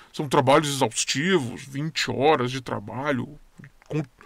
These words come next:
cotidiano, de segunda a segunda. E aí, cara, essa é a hora de desistir, cara, desse curso, cara. E que chegou ne-, nesse ponto do vídeo, depois que eu te falar isso,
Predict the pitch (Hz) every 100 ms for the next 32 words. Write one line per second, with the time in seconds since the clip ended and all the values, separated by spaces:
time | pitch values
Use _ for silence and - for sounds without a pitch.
0 | - - _ _ - 180 - - - 247
1 | - 208 190 170 196 156 127 123 - -
2 | 156 277 - - 165 139 180 156 117 -
3 | _ _ _ _ _ _ - 131 170 190
4 | - 123 110 - _ _ _ _ - 123
5 | - 233 233 220 240 285 294 294 349 -
6 | 247 - 233 220 262 - 247 226 190 -
7 | - - _ _ _ _ - 131 - 139
8 | 165 262 214 170 254 - 214 220 214 170
9 | 165 123 139 220 170 127 - - - -
10 | 117 190 214 - 208 170 139 135 196 220
11 | -